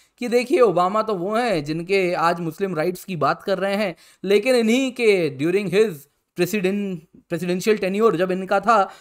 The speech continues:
उस वक्त यूएस ने छह मुस्लिम डोमिनेटेड नेशंस पर बॉम्बिंग की है। दोस्तों, यहाँ पे कुछ लोग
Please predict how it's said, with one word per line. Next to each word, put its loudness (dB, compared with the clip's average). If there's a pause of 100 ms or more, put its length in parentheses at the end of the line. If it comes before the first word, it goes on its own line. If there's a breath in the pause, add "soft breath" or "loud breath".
(140 loud breath)
उस 0
वक्त 0
यूएस 2
ने -4
छह -6
मुस्लिम -4
डोमिनेटेड -4
नेशंस -8
पर -2
बॉम्बिंग -2
की -2
है। -6 (360 soft breath)
दोस्तों, 2
यहाँ 6
पे 10 (420)
कुछ -2 (260)
लोग 6